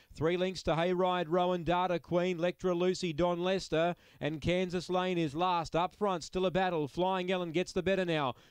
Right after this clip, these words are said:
of Cinnamon Rose. Then One Chai Express, late starter Queen in front though. It's Flying Ellen. Flying Ellen wins from a photo. Cinnamon Rose or One Chai Express and Data Queen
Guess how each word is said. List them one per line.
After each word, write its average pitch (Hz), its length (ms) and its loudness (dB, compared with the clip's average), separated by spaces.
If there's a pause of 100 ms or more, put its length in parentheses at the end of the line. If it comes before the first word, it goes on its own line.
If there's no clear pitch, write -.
of 151 160 0
Cinnamon 196 400 0
Rose. 180 380 4
Then 185 180 2
One 190 220 0
Chai 185 300 2
Express, 185 520 -2
late 185 260 -2
starter 190 380 -2
Queen 196 380 0
in 190 120 -2
front 196 360 -2
though. 202 260 4
It's 185 140 0
Flying 202 360 -2
Ellen. 175 300 -2 (480)
Flying 196 300 0
Ellen 190 240 -2
wins 190 260 0
from 175 140 -2
a 143 100 2
photo. 185 540 2
Cinnamon 196 400 -2
Rose 180 480 2
or 165 200 2
One 180 220 0
Chai 165 320 0
Express 180 520 0
and 143 180 -6
Data 170 340 0
Queen 170 480 0